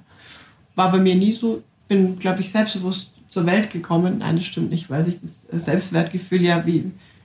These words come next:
du als Expertin ja weißt, die ersten sechs Jahre bei den Kindern entwickelt. Und deswegen hab ich da meiner Mama und meinem Papa zu danken. Aber ich bin durchaus eine selbstbewusste Person und hab immer sehr offen eingefordert, was ich gerne hätte und was ich auch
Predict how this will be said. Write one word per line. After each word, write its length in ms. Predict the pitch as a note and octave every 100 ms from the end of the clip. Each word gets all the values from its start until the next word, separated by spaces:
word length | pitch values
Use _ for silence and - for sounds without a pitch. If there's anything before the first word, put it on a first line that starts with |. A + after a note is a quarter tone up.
| -
du 120 | F#3+
als 160 | E3 D#3+
Expertin 500 | E3 - E3+ E3 E3
ja 120 | D#3+
weißt, 300 | D#3 F3+ -
die 60 | E3
ersten 260 | F3+ F#3
sechs 220 | E3+ D#3+ -
Jahre 260 | D#3+ F#3+
bei 220 | F#3 C#3+
den 200 | D#3+ D#3+
Kindern 320 | D#3+ E3+ E3+ D#3
entwickelt. 520 | E3 - E3+ G3+ D#3+
Und 180 | E3 - _ _ _
deswegen 280 | - E3+ F3
hab 80 | E3+
ich 120 | E3
da 100 | E3+
meiner 220 | D#3+ D3+ D#3
Mama 220 | D#3+ E3
und 80 | E3
meinem 180 | D#3
Papa 260 | D#3+ G3+ F#3+
zu 100 | D#3+
danken. 360 | D3+ D3+ D#3+ -
Aber 240 | E3 E3 - _
ich 60 | _
bin 100 | G#3+
durchaus 340 | A3 A3+ G#3 G#3
eine 80 |
selbstbewusste 760 | F3+ F#3+ F#3+ - F3 F3+ F#3+ -
Person 500 | D#3+ F3 F3 F#3 A3
und 120 | G#3+
hab 200 | F#3+ F#3+
immer 200 | F#3 F#3+
sehr 400 | F#3 F#3 F#3 F#3+ - - - -
offen 320 | F3+ F3+ G3
eingefordert, 1040 | - F3 F#3 G3 F#3 F3 F3+ F3+ - - - _
was 260 | F#3 F3 F#3
ich 380 | F3+ - - _ -
gerne 280 | - D#3+ E3
hätte 420 | D#3 G3 G#3+ A3
und 140 | E3+ F3+
was 180 | F3 F#3
ich 180 | -
auch 240 | - E3